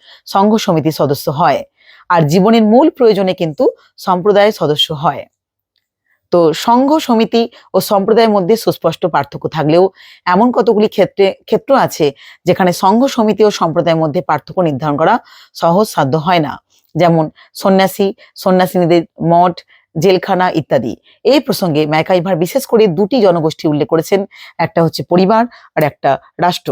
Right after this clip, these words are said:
পরিবার কি সংঘ, সমিতি অথবা সম্প্রদায়? আলোচনা করো। আদিম সমাজে,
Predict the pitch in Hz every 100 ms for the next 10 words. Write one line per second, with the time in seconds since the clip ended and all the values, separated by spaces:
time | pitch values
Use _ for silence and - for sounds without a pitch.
0 | - 139 _ _ _ _ _ _ _ _
1 | _ _ _ _ _ _ _ _ _ -
2 | 240 247 262 269 240 208 220 254 302 339
3 | 277 143 - _ - 208 220 - - -
4 | 135 127 - _ _ 214 156 139 131 113
5 | - _ _ _ _ _ _ _ 214 226
6 | 359 370 262 240 180